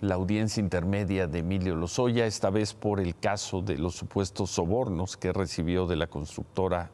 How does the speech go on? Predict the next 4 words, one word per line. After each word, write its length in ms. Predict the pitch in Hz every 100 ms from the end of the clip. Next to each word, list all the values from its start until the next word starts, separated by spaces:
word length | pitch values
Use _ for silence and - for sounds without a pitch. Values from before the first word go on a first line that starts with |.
| -
Odebrecht. 500 | - 180 120 95 - - - -
Recordarán, 500 | - 98 95 101 123
el 160 | 113 87
viernes 760 | 98 123 117 113 117 120 -